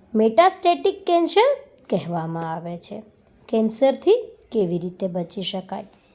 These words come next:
આપણે હેલ્ધી ફૂડ ખાઈને, પુષ્કળ પાણી પીવું, વધુ લીલા શાકભાજીનું સેવન કરીને, ડ્રાયફ્રૂટ્સ ખાવાથી, તમાકુનું સેવન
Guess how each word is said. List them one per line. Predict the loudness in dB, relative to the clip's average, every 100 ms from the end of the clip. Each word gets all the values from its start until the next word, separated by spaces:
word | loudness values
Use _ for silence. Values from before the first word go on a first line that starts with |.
| _ -8
આપણે | -8 -6 -8 -10 _ _ _ 0
હેલ્ધી | 0 2 -2
ફૂડ | 0 2 2 0 -20 _ _ -12
ખાઈને, | -6 -6 -6 -10 -12 _ _ _
પુષ્કળ | -4 -4 0 2 2
પાણી | 2 4 4 0 -8 _ _ -10
પીવું, | -6 -6 -10 -16 _ _ _ _ _
વધુ | -2 0 4 4
લીલા | 4 4 4 4
શાકભાજીનું | 2 0 2 2 2 2 2 0 -8
સેવન | -14 -6 -4 -4 -6
કરીને, | -8 -8 -8 -8 -10 -12 _ _ _ _
ડ્રાયફ્રૂટ્સ | -2 0 0 -2 -2 -2
ખાવાથી, | 2 4 4 0 -4 -14 -16 _ _ _
તમાકુનું | -2 0 0 0 0 2 0
સેવન | 0 0 2